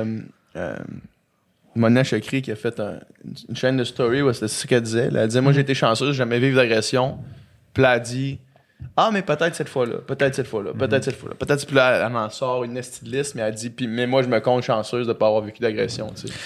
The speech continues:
Speaker 2: Puis ce que Rosamé a dit dans l'extrait, elle dit, « La société est malade sexuellement. » Puis c'est vrai.
Speaker 1: Ouais.
Speaker 2: C'est vraiment vrai, tu sais.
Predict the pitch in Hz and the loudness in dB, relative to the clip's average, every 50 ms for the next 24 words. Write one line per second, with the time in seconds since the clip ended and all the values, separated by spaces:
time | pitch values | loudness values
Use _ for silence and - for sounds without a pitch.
0 | - - 92 90 - - 156 147 135 135 135 131 131 139 160 165 135 135 147 147 | -12 -10 -4 -4 0 4 4 6 6 6 6 4 4 4 4 4 4 4 4 2
1 | 131 113 131 - - 147 160 151 113 110 107 120 131 135 117 107 - - 120 117 | 2 2 0 0 0 2 2 2 2 2 0 0 2 4 4 4 2 2 2 0
2 | - - 123 117 - - 139 139 156 165 175 - _ _ _ _ _ _ _ _ | 2 2 2 0 2 2 2 4 4 2 -2 -4 _ _ _ _ _ _ _ _
3 | _ _ _ _ _ - _ - - 117 113 110 117 113 117 120 120 123 123 123 | _ _ _ _ _ -18 _ 2 4 4 6 6 6 6 6 6 4 4 2 2
4 | 120 113 - - - 110 - - - 110 107 107 107 110 117 120 131 135 - _ | 0 -4 -4 -4 -4 -2 -2 -2 0 0 0 2 2 0 0 -2 -4 -8 -12 _
5 | _ _ _ _ _ _ _ _ - - 120 110 110 107 104 101 98 - 107 104 | _ _ _ _ _ _ _ _ -4 0 2 2 4 4 4 2 2 2 2 2
6 | 101 - - - - _ _ _ - 104 101 - - - _ _ - - - 117 | 2 0 -4 -8 -12 _ _ _ -4 -2 -2 -2 -4 -10 _ _ -8 -2 0 2
7 | 110 110 117 117 117 113 110 104 101 110 117 - - | 4 4 4 4 4 4 4 2 2 0 0 0 0